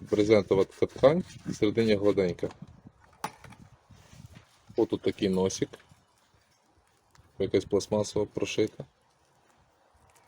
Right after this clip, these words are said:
Легко миється, легко наноситься. Наносимо п-, просто забиваємо сюди фугу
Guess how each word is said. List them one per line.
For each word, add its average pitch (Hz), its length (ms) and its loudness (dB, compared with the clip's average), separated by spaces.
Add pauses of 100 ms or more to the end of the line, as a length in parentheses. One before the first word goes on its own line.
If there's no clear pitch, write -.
(1000)
Легко 117 360 6
миється, 139 460 -2 (280)
легко 117 320 6
наноситься. 104 600 -2 (1000)
Наносимо 127 460 4
п-, - 160 -2 (240)
просто 110 340 8
забиваємо 104 460 4
сюди 104 240 2
фугу 110 400 2